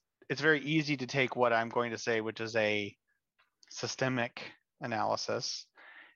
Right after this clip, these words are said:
and see it as excusing the behavior of shooters. And it absolutely isn't that.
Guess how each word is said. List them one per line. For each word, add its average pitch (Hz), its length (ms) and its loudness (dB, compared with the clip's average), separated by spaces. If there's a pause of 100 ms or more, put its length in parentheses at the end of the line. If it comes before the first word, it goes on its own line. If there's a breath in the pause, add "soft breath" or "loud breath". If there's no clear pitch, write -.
and 120 220 -2
see 123 220 0
it 110 100 2
as 104 420 2
excusing 139 800 2
the 120 100 2
behavior 113 840 0
of 101 480 2
shooters. 101 480 -4
And 104 100 -10
it - 100 -12
absolutely 120 520 -2
isn't 110 240 -6
that. 92 240 -2